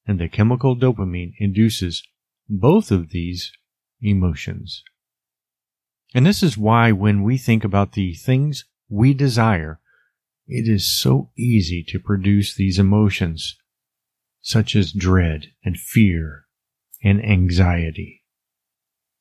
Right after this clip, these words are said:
We all have one hundred percent success overcoming our fears.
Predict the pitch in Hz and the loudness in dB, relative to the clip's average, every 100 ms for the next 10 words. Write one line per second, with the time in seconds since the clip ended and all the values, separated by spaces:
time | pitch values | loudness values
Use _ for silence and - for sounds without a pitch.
0 | _ _ _ _ _ _ _ _ 120 127 | _ _ _ _ _ _ _ _ -2 -2
1 | - 107 113 117 98 98 80 98 104 101 | 2 4 4 4 2 2 0 0 0 0
2 | 104 95 92 - 95 - 101 - 104 90 | -2 -4 -6 -4 -4 -6 -6 0 0 2
3 | 104 92 92 98 92 87 85 - 104 92 | 0 -2 -4 -6 -4 -4 -8 -2 -2 -2
4 | 92 | -6